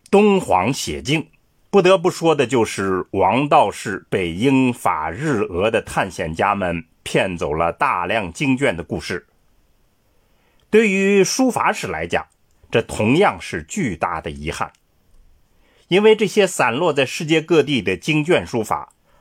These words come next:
包含了中国书法最重要的历程中间篆隶楷行草个体齐备的墨迹书法。随着人们对它的了解，其价值就愈来愈显示出来。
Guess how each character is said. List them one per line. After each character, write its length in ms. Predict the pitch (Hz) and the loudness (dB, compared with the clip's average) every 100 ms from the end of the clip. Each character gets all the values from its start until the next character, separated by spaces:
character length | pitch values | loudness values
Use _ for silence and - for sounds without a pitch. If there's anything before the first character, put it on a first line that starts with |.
| - | -2
包 200 | 123 139 | 2 2
含 200 | 110 110 | 2 -2
了 120 | 104 | -2
中 240 | 90 143 110 | 2 2 2
国 160 | 95 | 0
书 220 | 95 135 | 0 -2
法 180 | 123 82 | -2 -2
最 260 | 76 117 110 | -2 0 -2
重 440 | - 262 226 127 | -2 2 4 4
要 240 | 123 127 90 | 4 2 2
的 100 | 90 | -4
历 220 | 120 95 | -2 -4
程 240 | - 87 | -4 -4
中 240 | 95 113 104 | -2 -2 0
间 300 | 110 98 - _ _ _ - | 0 0 -4 _ _ _ 0
篆 520 | 175 185 139 98 95 | 4 4 2 -2 -4
隶 340 | 147 170 107 78 | 0 0 0 -4
楷 480 | - - 101 85 80 | -8 -6 -4 -4 -8
行 340 | - 92 156 | -4 -2 -2
草 500 | - - 80 - _ _ | -2 -4 -2 -4 _ _
个 440 | 233 233 196 127 | 2 6 6 4
体 320 | 98 - 90 80 | 0 -4 -8 -8
齐 360 | - - 120 | -8 -4 -2
备 260 | 180 226 104 | 4 4 4
的 220 | 90 85 | -2 -2
墨 280 | - 233 139 | 4 4 4
迹 200 | 80 90 | 0 -8
书 200 | 78 90 | -4 -6
法。 200 | - - _ _ _ _ _ _ _ _ _ _ _ _ | -6 -12 _ _ _ _ _ _ _ _ _ _ _ _
随 260 | - - 120 | -6 -2 2
着 180 | 113 107 | 2 2
人 100 | 101 | 2
们 160 | 110 | 0
对 140 | 101 104 | 0 -2
它 160 | - | -2
的 80 | 104 | -4
了 260 | 92 87 123 | 0 0 -2
解， 280 | 104 80 _ _ _ _ | -2 -6 _ _ _ _
其 180 | - 120 | -6 -6
价 380 | 123 185 120 95 | -2 -2 -2 -6
值 340 | - 98 - | -6 -8 -8
就 320 | - 90 92 - | -2 -2 -2 -2
愈 240 | 196 127 | 0 0
来 240 | 80 80 92 | -2 -4 -4
愈 180 | 80 | -6
显 320 | 92 - 78 - | -6 -6 -6 -4
示 140 | 127 | -6
出 160 | - 82 | -4 -6
来。 260 | 71 - | -6 -14